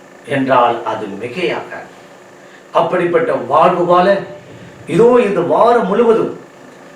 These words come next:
நாம் எப்போதெல்லாம் திருப்பலியில பங்கேற்கின்றோமோ, எப்போதெல்லாம் திவ்ய நற்கருணை நம்ம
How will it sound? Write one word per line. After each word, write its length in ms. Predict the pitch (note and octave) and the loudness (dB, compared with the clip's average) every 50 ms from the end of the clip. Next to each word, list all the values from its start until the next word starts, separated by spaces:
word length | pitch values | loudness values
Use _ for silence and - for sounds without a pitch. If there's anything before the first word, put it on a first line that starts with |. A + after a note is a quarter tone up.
| - - D#3 | -10 -2 0
நாம் 240 | D3+ D#3+ D3 C3+ C3+ - - D#3+ | 2 4 4 2 0 -2 -2 -2
எப்போதெல்லாம் 640 | E3 E3 - F#3+ G3+ G3+ G#3 A3 G#3 G#3 G#3 A3 A3 G#3+ - | -2 -2 0 2 2 4 4 4 4 4 4 2 0 -2 -4
திருப்பலியில 480 | A3 A#3+ A#3+ A#3 - G#3+ G3 F#3+ F#3 F#3 - - F3 | -4 -4 -4 -4 -4 -2 -2 -2 -2 -2 -4 -4 -4
பங்கேற்கின்றோமோ, 760 | F#3 F#3+ F#3 G#3 G3+ F3 - - - - C#3+ C3+ - - - - - - - - - - - - - - D3 F3+ | -4 0 2 2 2 2 2 0 -2 -2 -2 -2 -4 -6 -8 -12 -16 -20 -20 -20 -20 -20 -20 -18 -4 0 2 2
எப்போதெல்லாம் 800 | F3+ F3 A3+ A#3 A3+ A#3 A#3 A3+ A3 A3 A3+ A3+ A#3 A#3 A#3 - - | 4 4 4 4 4 4 4 4 4 4 4 4 4 2 0 0 -2
திவ்ய 220 | F#3+ G3 G#3+ A3+ A3 A3 | -4 -2 0 2 2 2
நற்கருணை 440 | A3 G#3 - - A3+ A3 G#3+ G#3+ G#3 | 2 0 0 0 0 0 0 0 -2
நம்ம 180 | G#3 G3+ G3 F#3+ | -2 -2 0 0